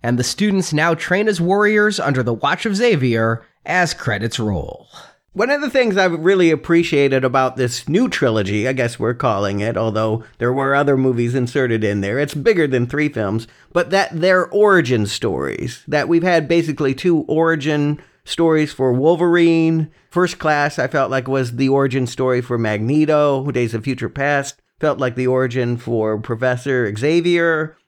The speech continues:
Speaker 2: This is really the origin story for all the mutants. And unlike what I used to believe, that they were all born of the nuclear age and the atom bomb, this has started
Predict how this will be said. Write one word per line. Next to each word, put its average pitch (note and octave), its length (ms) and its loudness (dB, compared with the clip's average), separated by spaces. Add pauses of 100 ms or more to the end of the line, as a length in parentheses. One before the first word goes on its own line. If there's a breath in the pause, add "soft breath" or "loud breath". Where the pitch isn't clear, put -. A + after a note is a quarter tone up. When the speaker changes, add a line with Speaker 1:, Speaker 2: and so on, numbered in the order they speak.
Speaker 2:
This B3 260 -2
is C#4 160 -2
really A#3+ 400 0
the E3+ 160 0
origin F#3 420 2
story C#3 600 -2 (180)
for E3+ 340 -4 (220)
all B3+ 220 2
the D#3 120 -2
mutants. - 720 -6
And C#3+ 400 -2
unlike G#3+ 340 0
what F#3 140 0
I E3+ 40 2
used F3+ 300 0
to E3 80 -2
believe, C#3 600 0
that C#3 180 0
they D3 120 2
were C#3 180 2
all C#3 160 2
born C#3+ 400 0
of B2 100 -2
the B2 80 0
nuclear C3+ 560 0
age A#2+ 380 -2
and B2 140 -2
the A2 260 -2
atom F3 380 0
bomb, A#2 540 -2 (140)
this F#3 440 -4
has G#3 260 -2
started F3+ 580 -2